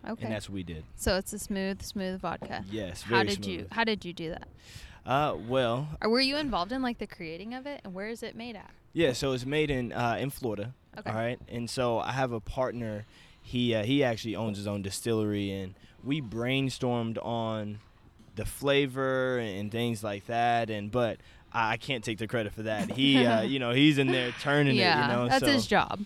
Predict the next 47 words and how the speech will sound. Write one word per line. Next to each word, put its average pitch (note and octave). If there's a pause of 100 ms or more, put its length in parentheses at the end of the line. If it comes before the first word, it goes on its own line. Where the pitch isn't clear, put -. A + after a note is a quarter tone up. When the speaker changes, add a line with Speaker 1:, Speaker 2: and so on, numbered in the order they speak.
(200)
Speaker 2:
Exactly, A2+
exactly. G#2 (840)
Speaker 1:
So G3 (220)
did G3+
you F#3+
get F#3
to, G3+
like, F#3
do F3
taste C4+
tests C4
of B3+
it? B3 (100)
Were F#3
you F3
out F#3
there F#3+
a G3
lot? G3 (160)
Speaker 2:
Yeah, F3
for D#3
sure. D#3
So C#3
really, D#3+
it, C#3+ (560)
I C#3+
mean, C#3
it, C#3
it C#3
was C3+
so D#3
good C#3+
it C3+
took A#2
one A2+
trip. G2 (300)
Speaker 1:
Yeah. -
Speaker 2:
<laughs> -
Speaker 1:
Well, D#3
that's C3
Speaker 2:
But, -
Speaker 1:
good. A3
Speaker 2:
um, B2
when C3
I A#2+
went C3+
there B2